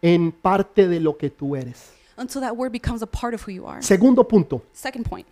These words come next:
Speaker 1: tienes que visualizar tus metas.
Speaker 2: you must visualize your goals.
Speaker 1: Esto es bien importante.
Speaker 2: This is very important.
Speaker 1: Primero,
Speaker 2: First,
Speaker 1: saturarte de la palabra de Dios.
Speaker 2: saturate yourself with the word of God.
Speaker 1: Segundo,
Speaker 2: Second,
Speaker 1: tienes que visualizar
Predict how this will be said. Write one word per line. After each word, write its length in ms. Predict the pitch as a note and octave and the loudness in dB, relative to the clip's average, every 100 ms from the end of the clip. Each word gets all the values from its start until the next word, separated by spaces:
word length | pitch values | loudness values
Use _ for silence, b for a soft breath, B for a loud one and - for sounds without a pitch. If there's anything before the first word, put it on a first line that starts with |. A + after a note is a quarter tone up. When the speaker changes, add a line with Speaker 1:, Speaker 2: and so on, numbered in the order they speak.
| _ | _
Speaker 1:
tienes 440 | F#3+ A#3+ A#3+ B3+ | 4 8 8 6
que 240 | - B3 A3+ | 4 8 8
visualizar 1300 | A3+ A3 - - F#3 E3+ D#3 - - A3+ C4+ C#4+ - _ _ _ _ - | 8 2 0 0 2 2 -2 -6 -2 0 2 0 -4 _ _ _ _ -4
tus 180 | E3 | -2
metas. 540 | D#3 D3+ D3 - - - - | 2 0 0 -8 -14 -18 -14
Speaker 2:
you 60 | |
must 140 | C4 A3+ | -12 -10
visualize 480 | G3+ D4 D4+ A#3+ G3+ | -6 -6 -4 -6 -6
your 80 | |
goals. 340 | F#3 A2+ A#2 - | -8 -10 -8 0
Speaker 1:
Esto 200 | G#3 - | 2 2
es 160 | A3+ E3+ | -4 0
bien 260 | G#3+ C4 | 2 4
importante. 600 | B3 A3 G3 - D3 - | 4 2 -4 -2 -2 -4
Speaker 2:
This 100 | A2+ | -12
is 100 | A2+ - | -14 -10
very 220 | C4 C#4 | -8 -6
important. 140 | A3+ - G#3+ | -2 4 8
Speaker 1:
Primero, 300 | A#3+ F#3 A#2+ - - | 10 8 4 -6 -14
Speaker 2:
First, 360 | A#3+ - - - | -14 -12 -16 -10
Speaker 1:
saturarte 720 | - G3 F#3+ F3+ G3+ A#3 A3+ | 0 0 2 2 2 2 2
de 60 | G#3 | 2
la 100 | F3+ | 0
palabra 420 | E3+ D#3+ D#3 D3 | -4 -4 -4 -2
de 60 | D3 | -2
Dios. 180 | C#3 - | -2 -4
Speaker 2:
saturate 320 | - G3+ D4+ | -6 -6 -8
yourself 240 | B3+ A3+ | -8 -10
with 60 | G#3+ | -4
the 60 | |
word 100 | G3 G#3+ | 6 8
of 80 | |
God. 60 | G3+ | 10
Speaker 1:
Segundo, 280 | B3+ F3 B2+ | 8 6 2
Speaker 2:
Second, 420 | - - - - - | -2 -6 -6 -12 -4
Speaker 1:
tienes 300 | - A3 A#3+ | 6 8 8
que 180 | - A#3+ | 8 8
visualizar 1300 | G3+ F#3 A3 - - G3+ F#3 F3+ D#3 - A#3+ C#4 | 8 8 6 6 -2 0 0 0 -4 -2 2 2